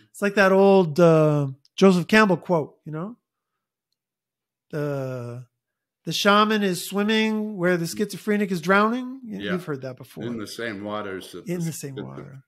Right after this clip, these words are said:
Speaker 2: yeah.
Speaker 1: Yeah, that kind of thing. But anyways,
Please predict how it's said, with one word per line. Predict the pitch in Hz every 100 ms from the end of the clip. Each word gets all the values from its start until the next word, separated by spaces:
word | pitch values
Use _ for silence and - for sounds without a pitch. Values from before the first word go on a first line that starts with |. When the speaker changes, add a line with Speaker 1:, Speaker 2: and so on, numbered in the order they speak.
| _ _
Speaker 2:
yeah. | - - _ _ _
Speaker 1:
Yeah, | 143 151 185 139
that | 135 -
kind | 156
of | 143
thing. | - 151 165 127 _ _ _ _ _ _ -
But | 220
anyways, | 247 285 254 185 151 139 -